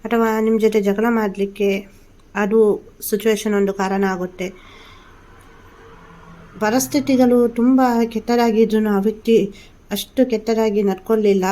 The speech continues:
But ನಿಮಗೆ ಸ್ವಲ್ಪ ಅಂದರೆ ಅವರು ಹೇಳಿದಂತಹ ಮಾತು ಅಥವಾ ಅವರು ನಡ್ಕೊಳ್ಳುವಂತಹ ರೀತಿ ಎಲ್ಲನೂ ನಿಮಗೆ ಇಲ್ಲಿ ಸಮಸ್ಯೆಯನ್ನು ಉಂಟು ಮಾಡ್ತಾ ಉಂಟು, ಅಥವಾ ನಿಮ್ಮ ಮನಸ್ಸಿಗೆ ತುಂಬ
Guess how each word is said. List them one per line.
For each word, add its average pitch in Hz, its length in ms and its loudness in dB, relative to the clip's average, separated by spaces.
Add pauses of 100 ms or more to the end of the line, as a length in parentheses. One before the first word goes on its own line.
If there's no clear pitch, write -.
But 202 240 -6 (220)
ನಿಮಗೆ 226 280 0
ಸ್ವಲ್ಪ 226 360 -2
ಅಂದರೆ 220 280 0
ಅವರು 220 240 0 (640)
ಹೇಳಿದಂತಹ 240 640 4
ಮಾತು 226 400 -4
ಅಥವಾ 214 300 -6 (460)
ಅವರು 247 200 6 (260)
ನಡ್ಕೊಳ್ಳುವಂತಹ 233 800 2
ರೀತಿ 226 260 2
ಎಲ್ಲನೂ 254 480 4
ನಿಮಗೆ 240 340 4
ಇಲ್ಲಿ 226 220 6 (320)
ಸಮಸ್ಯೆಯನ್ನು 254 580 2
ಉಂಟು 208 220 -4
ಮಾಡ್ತಾ 196 340 -2
ಉಂಟು, 196 260 -2 (520)
ಅಥವಾ 269 220 2
ನಿಮ್ಮ 262 220 4
ಮನಸ್ಸಿಗೆ 254 360 2
ತುಂಬ 254 260 2